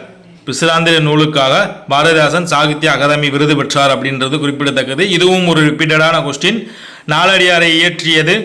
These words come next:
சமண முனிவர்கள். நாலடியாரை இயற்றியது சமண முனிவர்கள்.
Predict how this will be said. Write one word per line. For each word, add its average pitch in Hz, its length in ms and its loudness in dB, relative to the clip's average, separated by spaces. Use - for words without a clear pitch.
சமண 160 360 0
முனிவர்கள். 147 520 0
நாலடியாரை 156 580 2
இயற்றியது 147 540 0
சமண 165 340 2
முனிவர்கள். 143 560 2